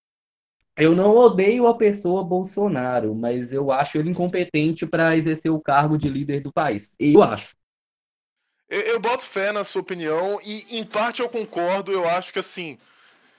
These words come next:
Speaker 2: tá sendo bem difícil a gente conseguir ter uma opinião declarada. Sinceramente, eu ainda não sei se a gente tem, tinha, eu não acho que a gente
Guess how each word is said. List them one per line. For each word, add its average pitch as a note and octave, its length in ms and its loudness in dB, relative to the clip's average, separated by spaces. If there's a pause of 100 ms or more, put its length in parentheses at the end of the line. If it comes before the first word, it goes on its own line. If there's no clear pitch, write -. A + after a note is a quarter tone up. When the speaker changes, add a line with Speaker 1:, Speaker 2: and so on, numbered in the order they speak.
(300)
Speaker 2:
tá F3 140 -2
sendo G3+ 460 -4
bem G#3 200 -6
difícil G#3+ 500 -8
a E3 40 -4
gente D#3+ 220 -10
conseguir D#3+ 400 -10
ter D#3 220 -6
uma C#3+ 600 -4 (460)
opinião D3+ 440 -6
declarada. C#3+ 720 -2
Sinceramente, D#3+ 720 -4
eu E3 60 -6
ainda D#3 160 -8
não E3+ 180 -8
sei E3 320 -6
se D3 400 -10
a C#3 100 -2
gente D3 260 -10
tem, C#3+ 280 -6
tinha, F#3+ 260 -4
eu D#3 280 -2
não E3+ 180 -2
acho D#3 200 0
que D#3 60 -6
a C#3+ 60 -4
gente C#3+ 160 -12